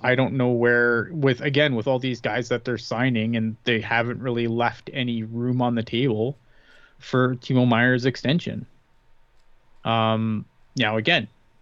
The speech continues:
what does Timo wanna do? Uh, Timo's got one year left of, after that year of res-, like, this is his last restricted contract. So you can he can sign his qualifying offer and kick that can down the road a year, and you can walk him to free agency,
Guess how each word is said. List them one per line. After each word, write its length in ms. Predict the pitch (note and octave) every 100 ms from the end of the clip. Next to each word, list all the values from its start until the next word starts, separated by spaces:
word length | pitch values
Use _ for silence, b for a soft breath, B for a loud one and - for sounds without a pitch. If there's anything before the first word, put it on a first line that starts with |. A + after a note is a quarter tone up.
| -
what 160 | A2+
does 160 | G#2+ -
Timo 240 | F3 E3
wanna 220 | B2 A2
do? 240 | G#2+ A2 G2 - _ b b b _
Uh, 280 | A2 G#2+ G#2
Timo's 400 | - C#3 B2 A#2
got 200 | A#2+ A#2
one 480 | A#2+ A#2 A#2 A#2 B2
year 180 | A#2+ B2
left 400 | A2+ A2+ - B2+
of, 420 | A#2 G#2+ - - -
after 360 | A#2 - B2+
that 220 | B2 A2+ A#2+
year 280 | A2+ A2+ A#2
of 360 | A2 A2+ A2
res-, 260 | A#2 A2+ -
like, 200 | A2+ -
this 180 | B2 C3+
is 80 |
his 160 | B2+ A#2+
last 320 | A#2+ G#2+ -
restricted 480 | B2+ - B2 - -
contract. 600 | - C3+ B2+ G#2+ G2+ -
So 80 | -
you 200 | A2 A#2+
can 340 | B2 A#2+ A2+ b b b b b b _
he 140 | - B2+
can 180 | A#2+
sign 220 | A2+ A2 A2
his 100 | G2+
qualifying 540 | - G#2 G2 G#2 G2+
offer 340 | G2+ G#2+ B2
and 180 | A2 G2+ -
kick 220 | - A#2 -
that 200 | A2+ A2+
can 240 | A#2 A2
down 180 | A2 G#2+
the 60 |
road 200 | A2 G#2+ G#2
a 40 |
year, 260 | G#2 G#2+ B2+
and 160 | A2
you 100 | A2
can 180 | G#2+ A2
walk 280 | G#2+ G#2 -
him 120 | B2+
to 80 | A#2
free 280 | - A#2 G#2+
agency, 600 | A2+ G#2+ G#2 G#2+ A2+